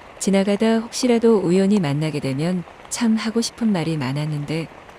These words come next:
입이 떨어지질 않더라고요. 결국 인사조차 못하고 그날은 밥이 입으로 들어가는지 코로 들어가는지도 모르게 깨작거리고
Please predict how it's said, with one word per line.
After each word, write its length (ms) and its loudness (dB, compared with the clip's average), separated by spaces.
입이 360 2
떨어지질 540 0
않더라고요. 760 -4
결국 460 0
인사조차 600 0
못하고 640 -4
그날은 460 2
밥이 480 0
입으로 320 0
들어가는지 800 -4
코로 340 4
들어가는지도 720 0
모르게 440 -2
깨작거리고 880 -4